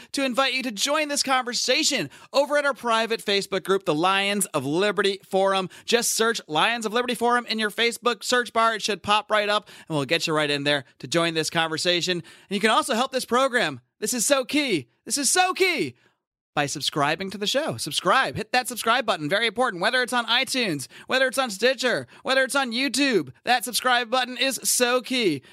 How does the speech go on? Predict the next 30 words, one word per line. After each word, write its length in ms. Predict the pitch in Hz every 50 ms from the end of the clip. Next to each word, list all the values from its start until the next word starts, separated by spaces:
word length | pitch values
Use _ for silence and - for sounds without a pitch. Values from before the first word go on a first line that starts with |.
| - -
in 80 | - 160
helping 280 | 170 180 175 180 170
get 160 | 160 175 175
this 120 | - 185 180
show 340 | - - 202 180 151 135 123 - - - _
and 220 | - 156 139 139 - _ _ _ -
more 280 | 143 143 160 180 185
of 40 | 185
those 220 | 175 170 170 175 165
earbuds 540 | 190 170 165 165 156 160 156 151 147 139
out 240 | 151 147 147 147 139
there, 240 | - 147 147 147 147 - - - - -
as 140 | - 151 139
well 320 | 139 202 240 254 262 254 -
as 180 | 196 196 165
your 160 | 175 202 202 185
ratings 460 | 165 190 208 214 214 214 220 202 196
and 100 | 214 202
reviews, 460 | 202 196 185 170 208 214 202 190 165
those 240 | 208 202 208 190 -
five-star 560 | - 226 214 214 214 214 185 - 226 214 214
ratings 460 | 202 214 220 220 214 214 208 196 - - - -
and 160 | - 220 214 160
great 260 | 190 220 262 269 269
reviews 400 | 269 269 214 262 262 269 214 214
you 80 | 254
guys 180 | 247 254 262 233
have 80 | 254 240
been 140 | 247 247
leaving. 340 | 247 254 262 262 262 262 240